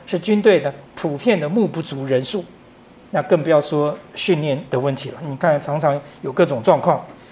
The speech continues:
好，那现在正在讨论呢，要不要恢复，恢复多久？比较讨论多的是一年，但是好像看样子国防部到现在为止都没有明确的确定。那第二个问题呢，那如果两岸很靠近战争，那我们要不要打仗？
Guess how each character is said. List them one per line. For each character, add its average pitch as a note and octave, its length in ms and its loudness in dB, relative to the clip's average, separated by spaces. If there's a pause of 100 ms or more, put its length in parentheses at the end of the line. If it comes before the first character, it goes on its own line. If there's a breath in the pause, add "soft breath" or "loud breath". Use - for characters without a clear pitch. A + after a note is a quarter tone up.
(200 loud breath)
好， C3+ 280 0
那 F3+ 160 4
现 F#3 200 -2
在 E3+ 120 4
正 E3+ 160 0
在 E3 160 2
讨 C#3 180 -4
论 D#3 180 2
呢， C3 120 -4
要 D#3+ 140 4
不 D3+ 80 0
要 D3+ 100 6
恢 D3+ 200 2
复， D3 180 -6
恢 E3+ 180 0
复 D#3+ 160 -4
多 D3+ 160 -2
久？ C#3+ 220 -8
比 D#3+ 80 -8
较 G#3 140 4
讨 D#3+ 160 0
论 F#3+ 160 2
多 F#3 120 6
的 E3+ 80 2
是 E3+ 140 -6
一 A#3 140 2
年， A#2+ 180 0 (300 loud breath)
但 G3+ 100 2
是 - 140 0
好 C3 120 -10
像 D#3 200 -4
看 F3 160 -6
样 D3 120 -2
子 A#2+ 120 -8
国 B2+ 120 -6
防 C#3 200 -4
部 C#3+ 160 -6 (280 loud breath)
到 D#3 120 2
现 G3+ 180 0
在 F3+ 80 4
为 C3+ 140 0
止 B2+ 160 -10
都 C#3 100 -4
没 C#3 120 -4
有 C3 60 0
明 B2+ 140 -4
确 D3 180 0
的 A#2+ 200 -8 (420)
确 - 180 4
定。 C#3+ 220 -2 (960 loud breath)
那 C4+ 160 8
第 D#4 140 6
二 D4+ 100 8
个 B3+ 100 6
问 B3+ 200 8
题 F#3+ 160 0
呢， F#3+ 280 4 (280 loud breath)
那 C4 100 6
如 B3 160 4
果 D4+ 160 8
两 D#3+ 160 6
岸 G3+ 160 6
很 D#3+ 140 -8
靠 F#3+ 160 4
近 E3 180 -2
战 E3 180 4
争， D#3 220 -4 (240 loud breath)
那 A3+ 100 4
我 D#3 120 2
们 D3 120 -4
要 C4 140 6
不 - 80 0
要 D#3+ 80 4
打 A2+ 180 -4
仗？ C#3 200 0